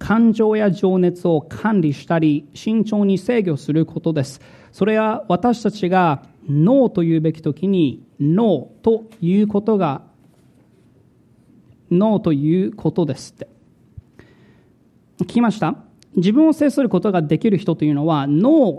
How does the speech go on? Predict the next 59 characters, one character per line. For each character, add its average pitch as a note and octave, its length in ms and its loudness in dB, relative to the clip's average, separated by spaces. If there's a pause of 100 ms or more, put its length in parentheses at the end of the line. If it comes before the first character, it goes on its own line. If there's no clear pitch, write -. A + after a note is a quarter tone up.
(280)
と F#3+ 80 2
言 F#3 80 2
っ - 40 -2
て F3 180 -2
断 B3 500 0
る F#3+ 120 2
べ F#3+ 260 0
き F3+ 180 0
時 E3+ 340 -2
が C3 280 -6
来 A#3 240 -2
れ F3 80 0
ば、 C#3+ 320 -2 (280)
は - 180 0
っ G#3 100 -4
き C4+ 100 -2
り A#3 140 0
と D3+ 180 0
ノ G3 320 4
ー - 20 0
と E3 120 -8
言 D3 100 -2
っ - 20 -4
て E3 220 -4
口 - 300 -8
に G3+ 120 2
す G3+ 120 -4
る G3 80 0
こ F#3+ 140 -2
と G#3+ 100 -4
が F3+ 100 0
で D3+ 200 -2
き F3+ 120 -2
る F#3 140 2
人 E3+ 240 0
物 - 220 -4
の C#3 100 -4
こ - 140 -8
と F#3+ 160 -2
を D3+ 180 0 (460)
言 F3 100 4
い E3+ 60 4
ま D3+ 160 0
し - 120 -16
た。 - 140 -6 (2500)
言 G#3+ 120 -2
い G#3+ 40 -8
換 C#4 120 0
え C4 40 0
る F#3 100 -2
と、 - 340 -6
皆 D#3 160 2
さ C#3 140 -4
ん、 - 120 -16 (960)
自 F3+ 160 0
分 B3+ 200 2
の A#3 280 0
欲 F#3+ 360 -2
求、 F#3+ 320 0